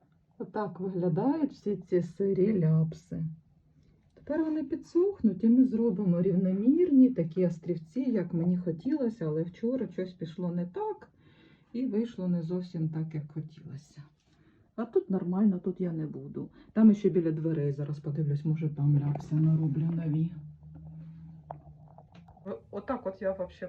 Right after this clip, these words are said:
по-чудному виглядаю. Закрила волосся, бо тільки вчора голову помила. Зараз буду з допомогою ш-, шпателя, звичайного, прибирати всі залишки зі стіни сухі, які погано тримаються,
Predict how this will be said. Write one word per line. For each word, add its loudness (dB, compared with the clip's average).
по-чудному -10
виглядаю. -8
Закрила -6
волосся, -8
бо -10
тільки -12
вчора -8
голову -10
помила. -16
Зараз -2
буду -8
з -8
допомогою -2
ш-, -18
шпателя, -6
звичайного, -10
прибирати -2
всі -8
залишки -6
зі -10
стіни -4
сухі, -10
які -6
погано -2
тримаються, -10